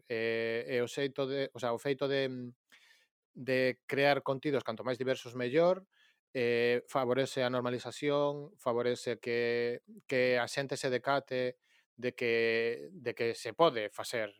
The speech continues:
perfectamente. Tamén hai que dicir que é un traballo de, de canteira, de, de traballar moito, de, de, de pingueira pouco a pouco ir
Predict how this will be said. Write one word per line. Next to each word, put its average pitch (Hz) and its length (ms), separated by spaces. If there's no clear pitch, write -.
perfectamente. 104 800
Tamén 143 320
hai 143 160
que 147 80
dicir 143 320
que 151 240
é - 40
un 147 120
traballo 143 320
de, 127 320
de 110 80
canteira, 117 480
de, 113 240
de 120 160
traballar 120 400
moito, 135 400
de, 120 400
de, 123 800
de 131 160
pingueira 147 640
pouco 151 240
a 143 80
pouco 147 560
ir 147 240